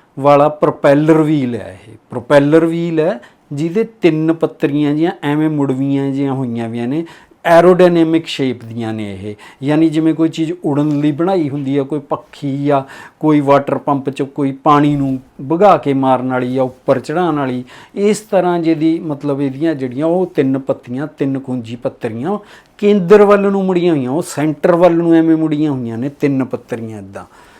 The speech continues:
ਤੇ ਇਸ ਕਰਕੇ ਇਹ ਜਿਹੜਾ ਹੈ, ਇਹਦੇ 'ਤੇ ਬਹੁਤ ਜ਼ਿਆਦਾ ਰਿਸਰਚ ਹੋਈ ਹੈ, ਪਰ ਕਿਉਂਕਿ ਜਿਹੜਾ ਇਹਨੂੰ ਲੱਭਣ ਵਾਲਾ ਬੰਦਾ ਸੀਗਾ, ਉਹ ਸੀਗਾ ਬ੍ਰਿਟਿਸ਼ ਇਜਿਪਟੋਲੋਜਿਸਟ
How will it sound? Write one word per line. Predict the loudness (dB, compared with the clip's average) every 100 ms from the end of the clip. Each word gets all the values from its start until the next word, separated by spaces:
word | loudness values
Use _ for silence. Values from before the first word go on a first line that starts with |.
| -20 _ -4
ਤੇ | -4 -4 _ _ -2
ਇਸ | 0 0
ਕਰਕੇ | -2 -4 -4 -2 -4 -2 -4
ਇਹ | 0 2 0
ਜਿਹੜਾ | -2 -2 -2
ਹੈ, | 0 -2 -4 -18 -4
ਇਹਦੇ | -4 0 0
'ਤੇ | 0
ਬਹੁਤ | -4 -4 -6 -4 -6 -4
ਜ਼ਿਆਦਾ | -4 0 0 0
ਰਿਸਰਚ | -4 -8 -8 -8 -8
ਹੋਈ | -10 -8 -8 -6 -2
ਹੈ, | -2
ਪਰ | -2 -2 0 0 -2 -12 -20 _
ਕਿਉਂਕਿ | -2 0 -2 -6 -6
ਜਿਹੜਾ | -4 -4 -2 -4
ਇਹਨੂੰ | -6 -4 -4 -6 -4 -2
ਲੱਭਣ | -2 0 -2
ਵਾਲਾ | 2 2 2
ਬੰਦਾ | -2 -4 -2 0 -2
ਸੀਗਾ, | -4 -8 -6 -8 -6
ਉਹ | -6
ਸੀਗਾ | -6 -10 -2 0 0 -4 -12 -8
ਬ੍ਰਿਟਿਸ਼ | -2 -2 0 -2 -2 -8
ਇਜਿਪਟੋਲੋਜਿਸਟ | -4 -2 -4 0 2 2 0 -2 -4 -6 -6